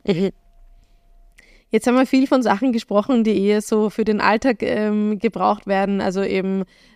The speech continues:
sag ich jetzt mal, Anziehsachen fürs Rausgehen, das Geschirr, die Leine, das Halsband, der Maulkorb. Wie ist es jetzt aber, wenn ich meinem Hund was zum Spielen kaufen will? Auf was muss ich da achten? Welches Spielzeug kannst du empfehlen für Hunde?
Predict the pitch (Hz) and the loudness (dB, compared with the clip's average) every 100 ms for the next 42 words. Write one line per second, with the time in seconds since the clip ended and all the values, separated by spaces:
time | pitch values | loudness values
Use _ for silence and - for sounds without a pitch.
0 | _ - 175 196 190 196 202 - 226 226 | _ -8 0 0 2 -2 -2 0 0 0
1 | 240 220 190 - 214 220 - 175 226 - | -2 -2 -2 -2 -4 -4 -2 2 2 2
2 | 214 208 202 - - 233 240 214 196 196 | 0 0 -2 -6 -4 0 2 2 0 2
3 | 214 214 202 185 - 190 208 - 208 196 | 2 0 -2 -6 -8 -4 -4 -4 -4 -4
4 | 190 196 190 214 - 208 190 _ _ _ | -2 -2 0 0 0 -2 -2 _ _ _
5 | _ - 262 269 254 254 220 220 214 214 | _ -2 0 0 -2 0 0 2 0 0
6 | - 214 208 202 226 202 - 208 - - | 0 0 0 0 0 -2 -4 -4 -4 2
7 | 339 254 - 180 175 190 185 214 320 _ | 2 2 0 -4 -4 -4 -2 -2 -4 _
8 | _ _ _ - 254 262 320 320 302 - | _ _ _ -4 0 0 0 -2 -2 2
9 | 185 185 165 165 - 202 190 208 240 - | 2 2 -2 -4 -6 -4 -2 -2 -6 0
10 | 247 254 - 202 - 185 - 185 170 - | 0 0 0 -2 0 -4 -4 -4 -4 -4
11 | 160 165 165 180 170 165 160 | -2 -2 -4 -4 -4 -4 -6